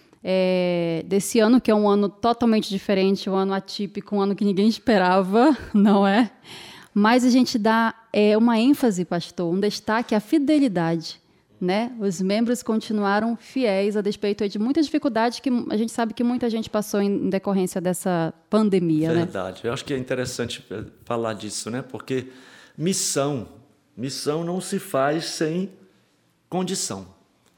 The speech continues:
Speaker 2: né? E há uma associação muito grande com fé,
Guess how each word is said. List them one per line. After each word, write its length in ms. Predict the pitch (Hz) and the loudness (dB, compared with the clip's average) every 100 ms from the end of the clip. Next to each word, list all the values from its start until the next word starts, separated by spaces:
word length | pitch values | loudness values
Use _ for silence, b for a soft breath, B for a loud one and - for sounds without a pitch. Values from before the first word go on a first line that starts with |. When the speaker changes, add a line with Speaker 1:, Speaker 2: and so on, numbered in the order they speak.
| _ - | _ -12
Speaker 2:
né? 260 | 101 135 b b b b _ | -10 -10 b b b b _
E 380 | 113 131 135 131 | -4 0 0 0
há 120 | 135 | 0
uma 200 | 175 170 | 0 0
associação 480 | 151 - 151 143 143 | -2 -4 -6 -4 -4
muito 220 | 135 170 196 | -6 -8 -8
grande 380 | 135 135 147 | -6 -6 -8
com 120 | - 117 | -12 -16
fé, 600 | - - - 143 143 | -16 -16 -4 0 0